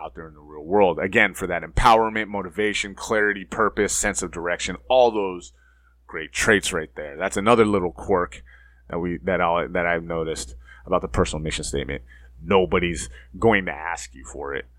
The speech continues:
but it's important that you know what it is. And then the last one, does it really have to be written down?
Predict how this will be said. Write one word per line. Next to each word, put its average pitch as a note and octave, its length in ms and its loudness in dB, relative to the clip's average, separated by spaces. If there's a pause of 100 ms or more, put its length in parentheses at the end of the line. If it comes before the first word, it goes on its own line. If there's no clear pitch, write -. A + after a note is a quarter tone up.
(180)
but F2 160 0
it's F2 140 -4
important E2+ 460 0
that D#2+ 200 -10
you D#2+ 140 -10
know D#2+ 180 -8
what D#2 200 -10
it D2+ 100 -14
is. D2 400 -10 (560)
And A2 140 4
then A2+ 100 8
the A2 80 6
last A2 400 8
one, A2 180 4
does G#2+ 160 4
it G#2+ 60 4
really G#2 280 8
have G#2 180 6
to G#2+ 100 0
be F2+ 100 -2
written E2+ 360 -4
down? C#3+ 480 8